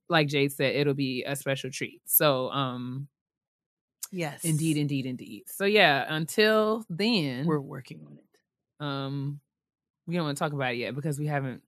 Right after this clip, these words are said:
Speaker 1: firmed up all the details. But as soon as we know something, you'll know something.
Speaker 2: Exactly.
Speaker 1: And until then, be sure and certain to, uh, drink your water,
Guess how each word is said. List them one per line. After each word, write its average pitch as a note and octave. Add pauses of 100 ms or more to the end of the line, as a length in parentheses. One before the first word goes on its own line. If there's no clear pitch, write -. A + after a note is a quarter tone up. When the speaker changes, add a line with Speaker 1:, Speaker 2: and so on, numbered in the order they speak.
(160)
Speaker 1:
firmed D#3
up C#3+
all C#3
the C3+
details. C3+
But C3+ (240)
as E3+
soon A#3
as G3+
we G#3+
know G3+
something, G3
you'll F3+
know F3
something. D#3+
Speaker 2:
Exactly. -
Speaker 1:
And D#3
until A#3+
then, B3+ (600)
be A#3+ (120)
sure A#3+
and A3
certain C#3
to, C3+
uh, C3 (460)
drink F#3
your E3
water, F#3